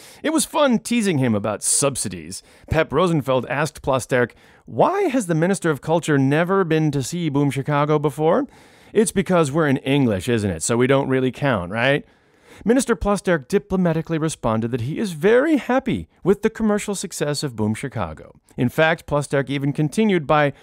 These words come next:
mocking the way Pep sneaks self-advertisement into his shows. "Oh, and by the way, I hear Boom Chicago has a very special Valentine's Day show coming up." Sticking to his guns, Pep followed up a little bit later, "Minister Plasterk, can you help Boom Chicago get a subsidy?"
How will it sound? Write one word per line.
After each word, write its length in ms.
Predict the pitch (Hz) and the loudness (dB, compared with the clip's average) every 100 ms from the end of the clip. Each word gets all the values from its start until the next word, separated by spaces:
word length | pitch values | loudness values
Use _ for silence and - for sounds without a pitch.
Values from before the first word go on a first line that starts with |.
| _ | _
mocking 680 | 101 110 190 214 127 117 151 | -2 2 2 2 -2 0 0
the 80 | 135 | 2
way 200 | 127 127 | 2 0
Pep 260 | - 123 - | 0 -2 -2
sneaks 400 | - 139 131 - | -2 -4 -4 -10
self-advertisement 1120 | - 127 135 - 123 135 123 113 107 101 120 | -4 0 0 -2 -2 0 -2 0 -2 0 -2
into 260 | 135 131 131 | 0 0 -2
his 180 | 113 127 | -2 -6
shows. 520 | - 185 143 80 - - - - - | -2 0 0 -2 -12 -20 -20 -8 0
"Oh, 160 | 269 | 2
and 140 | 277 269 | 4 4
by 160 | 285 | 2
the 80 | 269 | 2
way, 300 | 294 349 269 | 0 0 -2
I 140 | 247 | 0
hear 200 | 254 269 | 2 2
Boom 160 | 254 269 | 2 0
Chicago 440 | - 247 247 240 | 0 0 2 4
has 120 | 233 208 | 2 0
a 60 | |
very 360 | 127 160 190 190 | 0 2 2 2
special 520 | - - 185 196 165 | 0 0 0 -2 -4
Valentine's 760 | 101 123 220 269 - 196 180 | -2 0 2 -2 0 0 0
Day 200 | 139 151 | 0 0
show 260 | 143 147 135 | 0 0 -2
coming 340 | 120 135 123 | 0 0 0
up." 220 | 113 82 - 95 - - - _ _ _ - | -2 -6 -12 -20 -20 -20 -20 _ _ _ -16
Sticking 420 | - 359 285 302 | -4 -2 0 2
to 100 | 233 | 2
his 140 | 185 | 2
guns, 380 | 151 139 139 131 | 2 2 2 -2
Pep 440 | - 226 240 - | -4 0 0 -2
followed 380 | - 147 123 120 | -2 0 0 2
up 200 | 120 139 - | 0 0 -2
a 60 | |
little 200 | 135 147 | 2 2
bit 160 | 123 117 | 0 0
later, 360 | 170 175 139 | 0 2 2
"Minister 560 | 175 370 359 - 202 170 | 2 2 0 0 2 2
Plasterk, 760 | - 208 240 - 131 123 160 | 0 0 0 0 0 0 -4
can 160 | - 214 | -4 0
you 200 | 320 370 | 2 2
help 380 | - 175 196 - | 2 2 0 -2
Boom 220 | 127 151 | -2 -2
Chicago 540 | 156 139 135 139 139 139 | -4 -6 -2 0 0 -2
get 300 | 107 120 - | -2 -4 -4
a 80 | 113 | -6
subsidy?" 640 | - 101 113 156 214 | -4 -6 -4 -2 -2